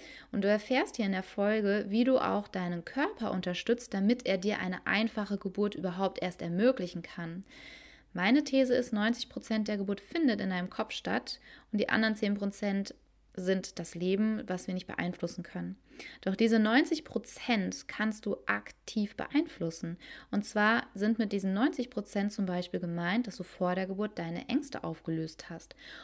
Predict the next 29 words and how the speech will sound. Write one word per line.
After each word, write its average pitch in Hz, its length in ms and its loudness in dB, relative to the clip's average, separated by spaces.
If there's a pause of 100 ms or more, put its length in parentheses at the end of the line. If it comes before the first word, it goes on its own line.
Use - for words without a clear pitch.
Und 233 80 4
es 240 120 2
müssen 277 280 6
nicht 247 140 2
immer 226 200 4
ganz 233 280 0
große 247 580 6
Riesenängste 214 680 2
sein, 175 380 0 (360)
sondern 208 280 4
es 202 140 -2
können 196 240 -2
kleine 185 380 -2 (280)
Befürchtungen 214 720 4
sein, 185 340 0
es 185 140 -8
können 202 240 0
Zweifel 202 540 2
sein, 185 500 2 (320)
es - 140 -8
können 247 160 6
Unsicherheiten 180 880 4
sein. 170 420 0
Also 190 380 0
da 208 400 2
spielt 190 500 0
alles 185 500 0
mit 175 280 -2
ein, 170 380 -4